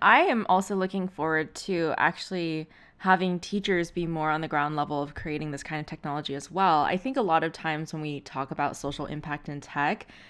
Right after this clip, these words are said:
it kind of feels like the engineers are always the outsiders, or they don't fully understand the space that they're working in. And so that's why I think it's so cool that you started off as a teacher,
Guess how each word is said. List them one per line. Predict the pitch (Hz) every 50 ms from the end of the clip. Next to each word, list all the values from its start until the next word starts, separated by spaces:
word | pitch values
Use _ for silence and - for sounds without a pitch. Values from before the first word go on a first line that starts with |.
| - - _ -
it | - -
kind | 202 226 247
of | -
feels | - - 226 214 208 208 196
like | 196 180 175 160 -
the | - -
engineers | - 165 165 160 160 160 156 156 156 151 156 147 -
are | 156 156 131
always | 110 151 147 151 147 143 -
the | - - -
outsiders, | - 147 175 - - 247 254 277 294 302 311 294 -
or | 214 170
they | 175 170
don't | - 196 208 - -
fully | - - 170 175 175
understand | 156 151 151 156 151 - - 147 139 131 131 131 135 135 135
the | -
space | - - - - 147 135 143 -
that | - 143
they're | - 143 139
working | 131 123 131 - 185 190 202
in. | 214 220 220
And | 196 170 170
so | - 175 160 156
that's | 156 165 175 - 247
why | 262 262
I | 233 214
think | 196 175 147 - -
it's | - 151 -
so | - 180 165 151
cool | - - 160 135 139 143
that | 143 139 - - - - - - - - -
you | - 202 214
started | 196 - 214 202 185
off | 180 170 165 170
as | 160 160
a | 165
teacher, | - - - 160 - - 156 151 147 143